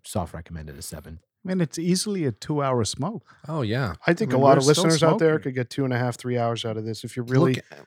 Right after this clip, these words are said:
Speaker 4: milking it nice and slow, you
Speaker 3: and,
Speaker 4: know?
Speaker 3: and the pri-, and when you walk into a club, most of the people that you see are going for milder cigars. So there's definitely a slot for this for many, many people,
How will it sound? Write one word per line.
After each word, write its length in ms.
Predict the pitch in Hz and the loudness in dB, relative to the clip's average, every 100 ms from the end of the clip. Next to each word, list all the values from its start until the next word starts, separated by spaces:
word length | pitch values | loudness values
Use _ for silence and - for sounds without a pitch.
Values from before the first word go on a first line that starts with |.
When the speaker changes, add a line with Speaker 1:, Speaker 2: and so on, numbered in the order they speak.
| - | -6
Speaker 4:
milking 320 | 127 143 143 | 0 2 2
it 120 | 143 156 | -2 0
nice 240 | 139 - | -2 -2
and 100 | 139 | -8
slow, 300 | - 139 151 | -4 -2 -2
you 60 | 135 | -2
Speaker 3:
and, 180 | 131 135 | -2 -2
Speaker 4:
know? 80 | 143 | -4
Speaker 3:
and 160 | 131 _ 131 | -8 _ -6
the 140 | 123 | -4
pri-, 260 | - 123 - | 2 2 2
and 200 | 127 117 - | -2 -4 -4
when 160 | 113 | -2
you 100 | 107 | 0
walk 260 | 95 110 - | 2 0 0
into 200 | 135 151 | -8 -6
a 60 | 131 | -6
club, 320 | - 110 120 _ 101 | -4 -6 -6 _ -8
most 400 | 95 95 98 120 | -4 -2 -2 -6
of 60 | |
the 80 | 92 | -8
people 320 | - 101 98 | -8 -8 -8
that 140 | 90 85 | -8 -10
you 100 | 87 | -12
see 340 | - 104 123 _ _ | -10 -10 -10 _ _
are 160 | 98 107 | -8 -8
going 340 | 110 98 98 | -6 -6 -6
for 300 | 92 - 107 | -8 -10 -8
milder 460 | 98 80 87 85 92 | -6 -8 -8 -8 -10
cigars. 680 | - 110 120 67 - - - | -12 -12 -12 -12 -12 -14 -16
So 200 | - 98 | -12 -10
there's 220 | 92 98 90 | -6 -6 -6
definitely 460 | 98 - 98 92 | -8 -8 -10 -10
a 80 | 87 | -12
slot 300 | - 98 - | -12 -12 -14
for 80 | - | -14
this 160 | 87 - | -14 -14
for 240 | - 92 | -12 -10
many, 320 | 92 98 95 | -6 -4 -4
many 220 | 87 82 | -6 -12
people, 340 | - - - | -16 -20 -20